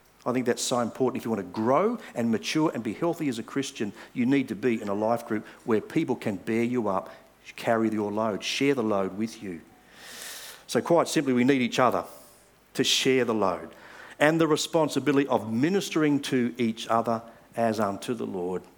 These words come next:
And God's word, I believe, puts the challenge to us by this marvellous account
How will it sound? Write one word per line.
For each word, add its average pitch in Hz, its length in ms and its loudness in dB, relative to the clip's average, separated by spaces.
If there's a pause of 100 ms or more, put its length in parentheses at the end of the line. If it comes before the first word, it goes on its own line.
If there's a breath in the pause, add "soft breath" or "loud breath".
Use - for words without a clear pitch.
(1000 loud breath)
And 107 200 -2
God's 156 360 4
word, 135 220 2
I 156 140 6
believe, 117 420 0
puts - 300 -2
the 120 100 -2
challenge 135 480 2
to 110 140 2
us 104 140 0
by 135 260 2
this 117 300 -2
marvellous 139 500 2
account 117 380 -4